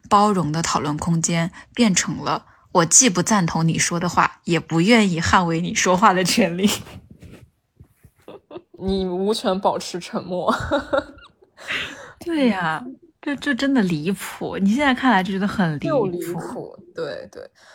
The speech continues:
Speaker 2: 我觉得就是全，不光是外国，就是全球都是同，基本上都一个，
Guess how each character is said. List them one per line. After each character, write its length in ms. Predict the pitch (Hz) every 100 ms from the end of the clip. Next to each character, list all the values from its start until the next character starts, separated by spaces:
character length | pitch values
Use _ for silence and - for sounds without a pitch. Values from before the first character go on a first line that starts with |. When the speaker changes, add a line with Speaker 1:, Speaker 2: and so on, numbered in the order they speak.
| _
Speaker 2:
我 100 | -
觉 80 | 190
得 120 | 202
就 120 | 233 285
是 140 | 269
全， 480 | 262 - 175 160 196 -
不 120 | -
光 280 | 247 247 269
是 440 | 277 214 185 170 - _ -
外 260 | 202 180
国， 260 | 175 - -
就 140 | 202
是 260 | 208 190 175
全 340 | - - 160
球 320 | 214 185 131 165
都 160 | 185
是 520 | 196 180 170 131 95 - -
同， 160 | - - 95 _ -
基 160 | 233
本 100 | 214 113
上 200 | 170 165
都 160 | 185 185
一 120 | 156
个， 320 | 175 165